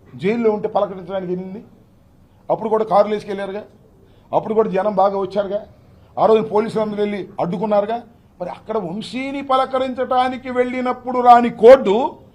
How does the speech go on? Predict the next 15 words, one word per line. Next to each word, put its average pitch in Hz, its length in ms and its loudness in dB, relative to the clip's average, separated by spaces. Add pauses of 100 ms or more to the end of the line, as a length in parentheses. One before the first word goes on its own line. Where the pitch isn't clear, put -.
(420)
రైతుని 302 420 2
పరామర్శించడానికి 285 880 4
ఎందుకు 226 220 -4
వచ్చిందయ్యా 185 360 0
బాబు? 156 220 -2
చెప్పాయా 190 340 0
చంద్రబాబు 156 460 -6
నాయుడు 143 180 -8
గారు? 139 140 -6
మనం, 135 440 -8
మనం 143 140 -8
చేస్తానా? 151 400 -8 (680)
హోంమంత్రి 190 360 -2
గారు 175 100 -2
చెప్పమంటున్నా? 165 540 -6